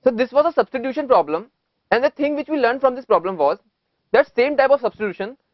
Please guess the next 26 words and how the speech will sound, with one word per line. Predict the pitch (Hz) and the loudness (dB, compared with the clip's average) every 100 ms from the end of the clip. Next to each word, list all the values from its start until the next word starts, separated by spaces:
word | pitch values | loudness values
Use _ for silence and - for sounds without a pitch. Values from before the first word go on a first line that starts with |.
| _ | _
does | 165 190 | 0 2
not | 269 | 2
always | 285 254 262 | 2 2 -2
help | 214 175 208 | -2 -2 -2
in | 262 | -2
all | 190 233 | 0 2
the | 277 | 0
questions. | 220 - 120 - _ _ _ _ _ | -2 -4 -12 -16 _ _ _ _ _
So | 254 | -2
we | 285 | 0
need | 269 220 | -4 -4
to | 311 311 _ | -6 -6 _
check | 196 175 175 | 0 2 2
the | |
question | 220 220 240 | 0 0 -6
first, | 214 240 - _ _ _ | -4 -6 -8 _ _ _
then | 240 285 | 0 2
analyze | 196 202 202 196 | 0 2 2 2
it, | 220 - _ _ _ - | -2 -4 _ _ _ -4
and | 262 | 0
then | 330 | 0
try | 277 220 226 | 2 2 4
out | 214 247 | 2 0
various | 202 214 262 | -2 0 0
different | 214 208 233 | 0 -2 -4
substitutions | 214 - 190 165 202 247 | -6 -6 -6 -6 -6 -12